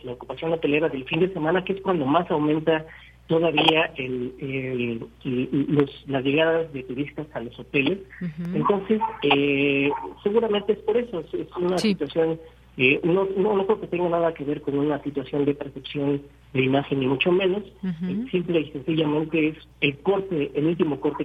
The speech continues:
Speaker 1: que tiene la Asociación de Hoteles de, de Cancún.
Speaker 2: Muy bien, bueno, pues ahí
Speaker 1: Ujú.
Speaker 2: está este tema. Y hay otro que
Speaker 1: Lo
Speaker 2: también,
Speaker 1: que
Speaker 2: otro
Speaker 1: nosotros
Speaker 2: tema que
Speaker 1: sufrimos
Speaker 2: queremos
Speaker 1: en la Ciudad de México.
Speaker 2: ¿Cómo?
Speaker 1: <laughs> Nosotros sufriendo en la Ciudad de México con lluvia.
Speaker 2: Así es,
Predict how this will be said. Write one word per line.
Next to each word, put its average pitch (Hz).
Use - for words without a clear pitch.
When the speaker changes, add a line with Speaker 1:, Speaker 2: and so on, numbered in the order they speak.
Speaker 1:
que 147
tiene 143
la 127
Asociación 139
de 135
Hoteles 131
de, 113
de 123
Cancún. 117
Speaker 2:
Muy 185
bien, 175
bueno, 180
pues 196
ahí 196
Speaker 1:
Ujú. 214
Speaker 2:
está 202
este 220
tema. 226
Y 247
hay 359
otro 330
que 226
Speaker 1:
Lo 214
Speaker 2:
también, 208
Speaker 1:
que 240
Speaker 2:
otro 247
Speaker 1:
nosotros -
Speaker 2:
tema 226
que -
Speaker 1:
sufrimos 165
Speaker 2:
queremos 185
Speaker 1:
en 151
la 143
Ciudad 135
de 127
México. -
Speaker 2:
¿Cómo? 233
Speaker 1:
<laughs> -
Nosotros 190
sufriendo 170
en 151
la 139
Ciudad 151
de 143
México 139
con 127
lluvia. 127
Speaker 2:
Así 196
es, 202